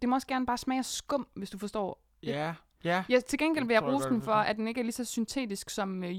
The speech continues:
Speaker 1: juleslikket typisk er, og
Speaker 2: Mm.
Speaker 1: juleskummet. Det er jo, det er jo så sødt.
Speaker 2: Ja. Jamen, det er rigtigt. Øh, jeg,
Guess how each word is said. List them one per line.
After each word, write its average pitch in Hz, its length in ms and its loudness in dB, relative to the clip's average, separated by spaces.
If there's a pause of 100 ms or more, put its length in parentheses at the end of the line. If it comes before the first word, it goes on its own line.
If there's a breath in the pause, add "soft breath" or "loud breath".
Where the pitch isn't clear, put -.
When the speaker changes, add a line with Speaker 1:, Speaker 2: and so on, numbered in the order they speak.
(100)
Speaker 1:
juleslikket 269 680 4
typisk 135 340 2
er, 175 120 6
og - 80 4
Speaker 2:
Mm. 202 60 4
Speaker 1:
juleskummet. 208 680 0
Det 226 60 0
er 220 40 2
jo, 208 120 -2
det - 80 -8
er 240 80 -2
jo - 60 -4
så - 420 -2
sødt. - 300 -8 (160)
Speaker 2:
Ja. 117 160 -4 (680 soft breath)
Jamen, 139 200 -2
det 185 80 6
er 156 80 2
rigtigt. 156 320 -2 (500 soft breath)
Øh, 127 760 4 (340 loud breath)
jeg, 147 140 4